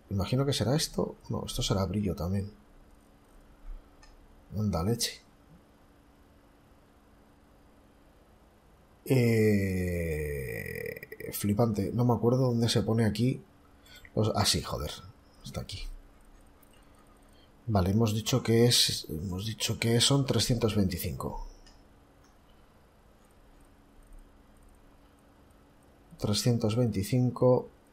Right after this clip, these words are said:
trescientos treinta. Más vale que sobre que no que falte. Ok, pues el solito va a empezar a descender, pero ya,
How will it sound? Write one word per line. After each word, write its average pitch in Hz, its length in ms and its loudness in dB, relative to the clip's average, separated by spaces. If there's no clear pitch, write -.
trescientos - 500 0
treinta. 80 440 -6
Más 113 160 2
vale 110 160 6
que 98 80 2
sobre 151 480 6
que 95 140 2
no 98 100 4
que 85 80 0
falte. 76 420 -2
Ok, 160 200 6
pues 107 800 6
el 127 120 6
solito 127 380 6
va 123 60 8
a - 20 6
empezar 113 280 4
a 110 60 6
descender, 110 500 4
pero 92 180 4
ya, 90 220 0